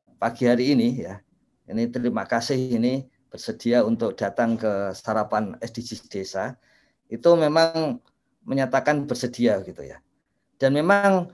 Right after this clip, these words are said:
saya ada satu hal yang menarik, satu pertemuan ya,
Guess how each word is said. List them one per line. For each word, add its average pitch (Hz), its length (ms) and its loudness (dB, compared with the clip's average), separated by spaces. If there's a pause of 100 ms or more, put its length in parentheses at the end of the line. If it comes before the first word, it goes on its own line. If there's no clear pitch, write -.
(340)
saya 190 400 6
ada 165 240 4
satu 175 300 2
hal 160 160 8
yang 156 160 6
menarik, 143 500 0
satu 131 640 2 (540)
pertemuan 147 760 4 (160)
ya, 101 240 -8